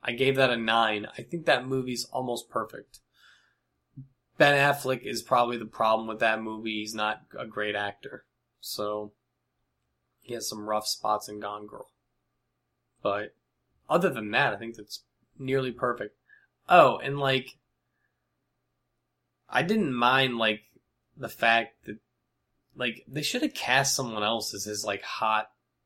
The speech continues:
girl on the side. I just, like, she can't act, and, like, she has that really weird, like, puffy face type situation. I don't know. I understand, like,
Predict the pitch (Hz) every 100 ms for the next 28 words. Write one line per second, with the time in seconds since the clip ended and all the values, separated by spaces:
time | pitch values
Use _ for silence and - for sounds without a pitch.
0 | _ _ _ _ _ _ _ - 131 110
1 | 110 110 107 104 104 - 104 101 98 -
2 | _ _ _ _ _ _ _ _ - 139
3 | 170 - 170 135 - 139 - 190 151 127
4 | 131 127 131 120 113 113 110 107 - _
5 | - - 170 143 226 214 220 151 156 165
6 | 147 151 156 131 123 113 104 - _ _
7 | _ - 151 - 156 156 151 - _ _
8 | _ 139 156 156 - - 160 156 - 160
9 | 160 156 165 - 165 160 160 170 151 139
10 | 117 175 233 208 - 190 156 139 -